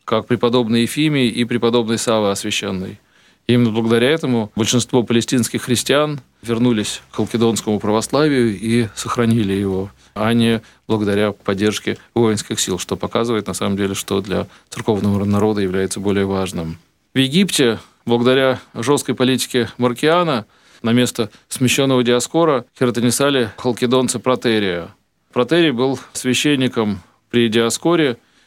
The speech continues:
и, соответственно, твёрдым кирилловцем. Даже папа Лев поначалу сомневался в его православии, не был уверен,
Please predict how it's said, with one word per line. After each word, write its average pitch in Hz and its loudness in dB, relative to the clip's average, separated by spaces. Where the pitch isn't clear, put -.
и, 135 2
соответственно, 117 -2
твёрдым 131 2
кирилловцем. 113 0
Даже 127 4
папа 135 2
Лев 131 2
поначалу 117 0
сомневался 110 0
в 104 0
его 104 0
православии, 101 0
не 95 -2
был 92 -2
уверен, 95 0